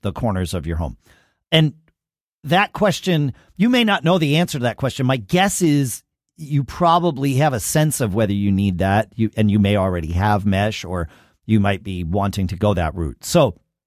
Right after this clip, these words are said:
if it's just one router, I really, really like Synology's offerings. Um, the R T sixty-six hundred A X and the W R X five sixty are the two that I, uh, that,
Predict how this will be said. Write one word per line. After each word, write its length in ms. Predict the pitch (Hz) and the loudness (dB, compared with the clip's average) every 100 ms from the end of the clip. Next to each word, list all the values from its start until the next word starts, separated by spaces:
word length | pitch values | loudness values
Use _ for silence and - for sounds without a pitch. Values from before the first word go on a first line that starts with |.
| _ _ _ _ _ | _ _ _ _ _
if 140 | 170 185 | 0 2
it's 180 | 143 92 | 0 -2
just 460 | 90 190 220 - | 2 2 2 -2
one 280 | 120 151 151 | -2 0 0
router, 500 | 123 117 104 85 78 _ _ _ _ _ - | 2 2 2 -2 -8 _ _ _ _ _ -2
I 160 | 143 190 | 2 2
really, 840 | 131 98 143 165 160 117 95 87 - | 0 0 2 4 4 2 -4 -6 -8
really 500 | 98 123 135 107 95 | -4 0 0 0 0
like 220 | 95 92 | -2 -2
Synology's 640 | - 104 90 87 82 82 | -2 0 2 0 -2 -4
offerings. 680 | 82 82 - 73 65 65 - _ | -2 -4 -6 -8 -10 -12 -16 _
Um, 460 | 104 87 80 78 - | -4 -2 -2 -4 -4
the 200 | 107 90 - 120 | -2 -4 -4 0
R 140 | 127 | 0
T 180 | - 139 | 2 0
sixty-six 640 | - 120 - 113 131 - | 0 -4 -4 -4 -4 -2
hundred 260 | 127 123 107 | 0 0 2
A 220 | 117 110 | 2 4
X 360 | 120 127 - - | 2 2 -4 -2
and 200 | 110 104 | 2 4
the 160 | 101 85 | 2 2
W 440 | 117 110 120 113 | 0 2 2 2
R 200 | 101 104 | 2 0
X 300 | 101 104 - | 2 0 -4
five 400 | - 107 104 95 | -6 0 2 0
sixty 800 | - - - - - - 85 76 - - - _ - | -4 -4 -4 -4 -6 -6 -6 -6 -12 -20 -20 _ -2
are 160 | 110 95 | -2 -2
the 100 | 92 | -4
two 560 | - 143 127 113 95 | -2 2 4 4 2
that 240 | 104 95 - _ - | -2 -4 -4 _ -6
I, 360 | 90 90 87 | -2 -2 -2
uh, 360 | 85 80 71 60 - _ _ _ _ - | -2 -2 -4 -8 -16 _ _ _ _ -12
that, 400 | - 113 113 | -12 -10 -10